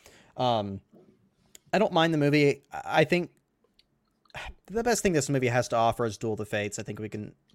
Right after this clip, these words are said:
pretty much agree. Um, everything with Little Annie and Shmi is good. I love that little relationship. I don't know why,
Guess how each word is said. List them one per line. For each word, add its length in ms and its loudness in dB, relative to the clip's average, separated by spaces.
pretty 180 -2
much 160 -8
agree. 400 0
Um, 480 0
everything 340 0
with 320 0
Little 300 4
Annie 260 2
and 100 -2
Shmi 360 -2
is 180 0
good. 180 4
I 100 6
love 240 4
that 180 2
little 180 0
relationship. 800 -4
I 60 0
don't 160 -2
know 80 0
why, 480 2